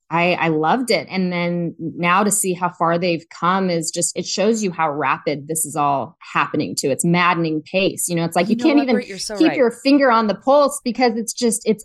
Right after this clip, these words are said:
Speaker 1: everywhere and it's happening so fast. But it doesn't surprise me that it's Mattel. I remember when you said Mattel, it triggered a memory that I remember being at my local Target with my daughter. And,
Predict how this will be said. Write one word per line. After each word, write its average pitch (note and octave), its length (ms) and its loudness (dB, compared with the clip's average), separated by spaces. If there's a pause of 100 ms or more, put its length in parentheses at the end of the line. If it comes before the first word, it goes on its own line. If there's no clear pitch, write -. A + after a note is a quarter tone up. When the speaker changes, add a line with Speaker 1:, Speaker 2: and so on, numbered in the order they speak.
Speaker 1:
everywhere A#3 540 0
and G3+ 100 -2
it's - 140 -10
happening G#3+ 400 -2
so A3 280 -2
fast. A3 540 -2 (340)
But A3 80 2
it G#3 60 2
doesn't B3 240 -6
surprise A3 320 -2
me A#3+ 80 -4
that G#3 140 -2
it's - 180 -12
Mattel. G3 420 2
I G3+ 100 2
remember G#3+ 760 -2
when G3 200 -4
you F#3+ 180 -2
said G3+ 240 -2
Mattel, F3+ 400 0
it - 100 -12
triggered G3 320 -4
a F3+ 40 -2
memory F3 360 -2
that D#3+ 180 0
I F3 80 -2
remember G#3 400 -2
being F3+ 460 -4 (300)
at F3+ 140 2
my F#3 100 0
local F#3 240 2
Target - 340 -2
with F3+ 140 -10
my E3+ 140 -2
daughter. D3+ 440 -2 (320)
And, E3+ 540 2